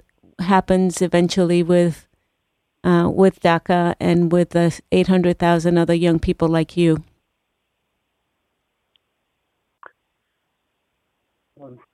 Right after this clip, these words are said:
Speaker 2: we're still hopeful. Um, regardless of what happens, I'm not gonna give up on my dreams.
Speaker 1: And what are your
Speaker 2: Um,
Speaker 1: dreams?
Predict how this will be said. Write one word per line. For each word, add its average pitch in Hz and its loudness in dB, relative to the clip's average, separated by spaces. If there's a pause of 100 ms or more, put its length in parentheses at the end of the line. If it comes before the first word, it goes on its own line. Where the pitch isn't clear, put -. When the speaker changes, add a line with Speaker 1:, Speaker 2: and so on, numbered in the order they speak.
(100)
Speaker 2:
we're 127 -12
still 131 -10 (100)
hopeful. 151 -12 (840)
Um, 101 -12 (200)
regardless 107 -8
of 101 -20
what 104 -8 (140)
happens, - -20 (640)
I'm 107 -14
not 107 -8
gonna 98 -14
give 98 -18
up - -20
on 101 -16
my 101 -18 (100)
dreams. 98 -16 (420)
Speaker 1:
And 208 2
what 269 4
are 277 4
your 254 0
Speaker 2:
Um, 190 -12
Speaker 1:
dreams? 170 0